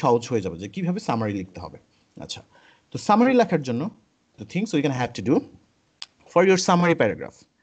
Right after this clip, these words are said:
first say how many steps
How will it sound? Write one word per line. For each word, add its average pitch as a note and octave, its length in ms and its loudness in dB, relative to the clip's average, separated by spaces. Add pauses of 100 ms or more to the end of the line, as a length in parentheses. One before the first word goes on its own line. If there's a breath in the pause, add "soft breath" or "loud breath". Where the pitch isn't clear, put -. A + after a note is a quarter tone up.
(1300)
first F#3 200 -2 (120)
say C3+ 100 4 (320)
how F3+ 140 0
many F3+ 200 0
steps G3+ 240 -2